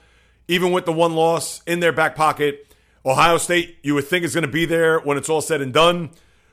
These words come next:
But good start for the Buckeyes over the Fighting Irish. And the Irish only have one other big game on their schedule, which is gonna be Clemson, and that's gonna be huge. They lose that game, you can forget it. They're not gonna make it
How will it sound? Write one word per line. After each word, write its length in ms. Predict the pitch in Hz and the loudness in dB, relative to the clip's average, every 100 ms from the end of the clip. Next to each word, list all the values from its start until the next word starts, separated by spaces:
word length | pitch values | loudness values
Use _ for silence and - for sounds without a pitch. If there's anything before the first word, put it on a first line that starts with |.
| _ _ | _ _
But 280 | 143 147 143 | 2 2 2
good 160 | 185 - | 0 0
start 420 | - 175 175 - | 2 2 2 -4
for 300 | - 160 151 | -2 0 2
the 260 | 131 143 | 0 -4
Buckeyes 720 | 135 180 180 180 175 170 165 - | 0 0 2 2 2 0 -2 -4
over 260 | 160 151 147 | -4 -4 -4
the 240 | 139 139 | -4 -4
Fighting 360 | - 160 147 151 | -2 -2 0 -2
Irish. 480 | 185 190 185 - - _ _ - | -2 -2 -4 -8 -16 _ _ -4
And 260 | 147 151 | -2 0
the 140 | 147 160 | -2 2
Irish 280 | 196 226 214 | 4 4 2
only 160 | 208 | 0
have 120 | 180 165 | 0 0
one 180 | 190 | 0
other 120 | 196 170 | -2 -2
big 180 | 175 | -2
game 180 | 156 170 | -2 -2
on 100 | 160 | -2
their 80 | 143 | -4
schedule, 320 | - 170 143 | -2 -2 0
which 100 | 143 | -4
is 60 | 120 | -4
gonna 120 | 135 | -8
be 100 | 127 | -8
Clemson, 420 | - 165 151 131 | -4 -2 -2 -8
and 100 | 127 | -4
that's 160 | 147 170 | -2 -2
gonna 120 | 156 | -4
be 100 | 131 | -6
huge. 320 | 120 147 101 | -4 -4 -4
They 100 | 151 | -4
lose 180 | 190 190 | -2 0
that 180 | 165 165 | 0 0
game, 160 | 139 135 | -2 -6
you 80 | 123 | -8
can 80 | |
forget 240 | - 135 110 | -6 -2 -2
it. 160 | 76 | -6
They're 100 | 107 | -8
not 160 | 127 135 | -4 -4
gonna 160 | 127 120 | -6 -4
make 220 | 139 143 | -4 -2
it 200 | 135 | -4